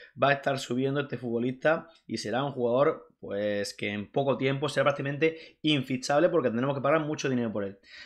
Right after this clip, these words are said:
Nosotros vamos a firmarlo ahora mismo. Nos venimos aquí, pinchamos en este futbolista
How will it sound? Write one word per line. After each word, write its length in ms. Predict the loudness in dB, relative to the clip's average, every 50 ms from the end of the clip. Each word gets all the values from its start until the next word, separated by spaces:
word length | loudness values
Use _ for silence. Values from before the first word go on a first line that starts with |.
| -20 -8 -6
Nosotros 320 | -4 -2 0 0 4 4
vamos 240 | 4 4 4 4 2
a 80 | 2
firmarlo 560 | 2 2 2 2 4 4 4 4 4 2 2 4
ahora 160 | 4 4 4
mismo. 320 | 4 0 -2 -4 -6 -6
Nos 120 | -4 -4 -2
venimos 320 | -2 -2 -2 -2 0 0
aquí, 260 | 0 0 2 0 0
pinchamos 680 | 0 -2 -4 -4 -4 -4 -4 -4 -4 -2 -2 -4 -4
en 80 | -4 -4
este 220 | -4 -4 -4 -6
futbolista 680 | -4 -2 0 2 2 2 0 -2 -6 -8 -10 -10 -10